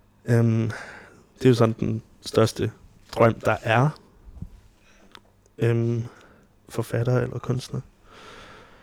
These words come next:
Men jeg drømmer jo i bund og grund bare om et, et, et liv, hvor man er glad. Og, og kan være, hvem man er. Ej,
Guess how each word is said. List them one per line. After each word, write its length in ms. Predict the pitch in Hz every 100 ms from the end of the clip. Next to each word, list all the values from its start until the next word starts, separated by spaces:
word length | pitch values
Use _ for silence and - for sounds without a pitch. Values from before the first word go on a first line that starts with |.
| - - - _ -
Men 100 | 113
jeg 100 | 113
drømmer 320 | 117 113 135
jo 220 | 135 -
i 200 | - 120 - _ _
bund 140 | - 113
og 80 | -
grund 160 | 113
bare 200 | - 123
om 100 | 117 -
et, 220 | 127 -
et, 420 | - 110 - - 131 -
et 140 | -
liv, 160 | 117 -
hvor 200 | 120 -
man 260 | - - - _ _ _ _ _ _ _ _ _ -
er 80 | -
glad. 280 | 123 117 123 _ _ _ _ _ _ _ - -
Og, 360 | 123 120 117 117 - _ _ _ _ _ _ -
og 80 | -
kan 140 | 113
være, 140 | 113
hvem 140 | 117 117
man 180 | 120 120
er. 300 | 127 135 135 - _ _ _
Ej, 140 | -